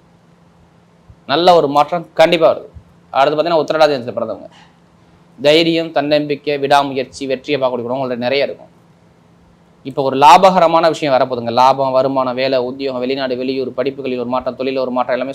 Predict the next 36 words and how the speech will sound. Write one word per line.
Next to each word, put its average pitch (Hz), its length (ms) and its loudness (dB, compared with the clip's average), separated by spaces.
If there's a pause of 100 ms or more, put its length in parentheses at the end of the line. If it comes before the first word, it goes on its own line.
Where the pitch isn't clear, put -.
சூப்பரா 180 320 -4
இருக்குங்க. - 280 -10 (720)
எந்த 151 420 0
காரியம் 156 260 2
எடுத்தாலும் 151 180 -4
வெற்றி 135 260 -8
வருது. 107 220 -12 (720)
வண்டி, 143 320 0
வாகனம், 139 420 2
வீடு, 143 280 -4
பூமி 135 340 -6
எல்லாமே 143 240 -2
வாங்கக்கூடிய 135 380 -2
காலம் 120 280 -4
பர்ஃபெக்டா 165 340 2
அமையும் 120 300 -2
பாருங்க. - 240 -10 (680)
குடும்பத்துல 170 360 -2
ஒரு 127 220 -4
சுப 170 120 -2
செலவு, 147 260 -2 (100)
சுபகாரியம் 147 340 4
இனிமே 143 220 -2
வரும். 131 220 0
இனிமே 160 440 -2
தைரியமா, 165 460 2
உத்திராடத்துல 147 440 -2
பிறந்தா 147 180 -4
தைரியமா 143 360 0
இருங்க. 123 180 -4
ஏழரை 139 160 -2
சனி 131 160 -10
வந்தாலும் 139 260 -2
உங்களுக்கு 127 300 -8
இனிமே - 20 -
பாதிக்காது. 127 460 -2